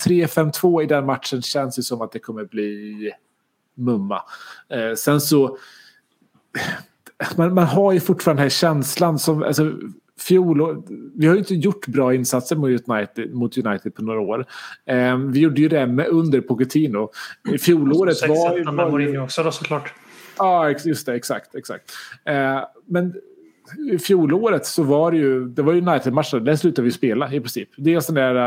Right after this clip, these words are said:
Speaker 1: ja, sista matchen för nu och sen så även under Conte där med, med Ronaldos hattrick. Nu känns det som att så här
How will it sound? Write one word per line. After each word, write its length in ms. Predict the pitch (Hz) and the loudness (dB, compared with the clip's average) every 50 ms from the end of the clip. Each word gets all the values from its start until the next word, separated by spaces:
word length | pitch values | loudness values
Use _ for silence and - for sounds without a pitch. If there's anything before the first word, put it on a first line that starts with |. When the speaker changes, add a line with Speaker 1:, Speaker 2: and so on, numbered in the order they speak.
| 120 120 113 | 0 -2 -2
Speaker 1:
ja, 320 | 113 127 123 120 120 120 117 - - 127 | -2 -2 -2 0 -2 -2 -6 -6 -8 -6
sista 300 | - - 120 - - 131 | -4 -4 -4 -4 -4 -4
matchen 260 | 123 117 - - 120 | -4 -4 -6 -8 -8
för 100 | - 120 | -6 -6
nu 280 | 113 113 117 120 123 127 | -4 -4 -4 -4 -4 -4
och 80 | 120 | -4
sen 180 | - 127 127 123 | -2 -2 -4 0
så 100 | 135 151 | 0 0
även 220 | 139 127 107 120 | 0 0 -2 -4
under 160 | 120 113 113 | -4 -4 -4
Conte 440 | - - 110 131 143 143 - 120 101 - _ | -6 -4 -4 -4 -4 -4 -4 -6 -8 -8 _
där 240 | - 120 104 98 98 | -6 -4 -4 -2 -4
med, 260 | 110 113 110 107 107 | -4 -6 -6 -6 -6
med 180 | 113 110 110 104 | -4 -4 -4 -4
Ronaldos 420 | 113 110 104 101 98 104 104 - | -4 -2 -2 -2 -2 -4 -8 -8
hattrick. 400 | - 98 - - 113 - - - - - - - - - - - - - _ _ | -10 -10 -10 -10 -12 -12 -12 -16 -18 -16 -16 -16 -14 -16 -16 -16 -18 -20 _ _
Nu 240 | 151 147 160 180 185 | 2 4 4 4 4
känns 280 | - 202 180 151 - | 4 2 2 2 0
det 60 | 147 | 0
som 200 | 131 - 143 135 | 0 0 2 2
att 100 | 135 123 | 2 2
så 80 | - 143 | 2 2
här 240 | 131 120 117 117 | 2 2 2 0